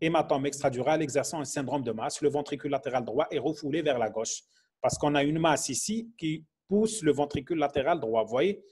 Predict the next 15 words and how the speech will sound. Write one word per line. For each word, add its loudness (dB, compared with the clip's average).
le -4
ventricule 2
latéral 2
gauche, -2
il -2
est -4
normal. 0
Ce 0
ventricule, 0
il 2
est -2
collabé, 2
il -10
est -8
poussé. -6